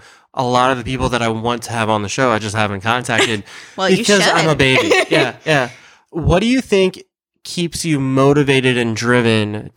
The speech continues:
Speaker 1: to pursue music in this kind of, like, new light for you, and then also pursue your religious work?
Speaker 2: I don't know. I think when you're an artist, you're always an artist,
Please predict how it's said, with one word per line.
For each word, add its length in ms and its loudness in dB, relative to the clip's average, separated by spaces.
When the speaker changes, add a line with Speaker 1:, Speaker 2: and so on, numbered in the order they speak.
Speaker 1:
to 480 -2
pursue 480 0
music 640 0
in 240 2
this 160 2
kind 200 -2
of, 80 0
like, 160 -2
new 280 4
light 360 -2
for 160 -6
you, 360 -2
and 100 -2
then 100 2
also 320 2
pursue 640 0
your 580 0
religious 420 0
work? 320 -8
Speaker 2:
I 80 0
don't 100 2
know. 140 4
I 80 4
think 340 -4
when 240 -2
you're 180 -4
an 100 -4
artist, 320 0
you're 100 -2
always 200 -4
an 60 -6
artist, 420 -6